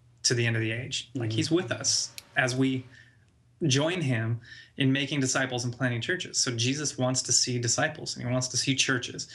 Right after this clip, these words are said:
Speaker 1: and he's with us. Um, and to, to really start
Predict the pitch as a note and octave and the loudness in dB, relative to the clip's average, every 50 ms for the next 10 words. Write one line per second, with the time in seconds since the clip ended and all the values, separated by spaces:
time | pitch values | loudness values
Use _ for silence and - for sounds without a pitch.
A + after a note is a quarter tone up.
0 | - - - - - - - - - C3 A#2+ A2+ A#2+ A2 G#2+ G#2+ G#2+ A2 B2 C3 | -14 -14 -14 -14 -14 -16 -8 -2 0 2 2 4 2 2 2 2 2 2 2 2
1 | C3 - - - - - - - - _ _ - C#3+ B2+ B2 B2 A#2 A2+ A2 A2+ | 0 -2 -4 -4 -2 -2 -2 -4 -6 _ _ -2 0 2 2 2 2 0 -2 -6
2 | - - - - - - - - - - - - - - - _ - C#3+ C#3 C#3 | -8 -12 -18 -20 -20 -18 -16 -16 -16 -18 -18 -18 -20 -20 -16 _ 0 0 2 2
3 | C3+ C3 - D#3+ D3 C3+ C3+ - - - _ _ _ _ _ _ _ _ _ - | 0 0 0 0 0 0 -2 -6 -12 -20 _ _ _ _ _ _ _ _ _ -2
4 | C#3 C3 B2+ C#3 F3 F#3 F#3 E3+ - - - D3 C3+ B2+ B2+ - - | 0 2 2 4 4 2 2 2 0 0 0 0 0 0 -2 -6 -10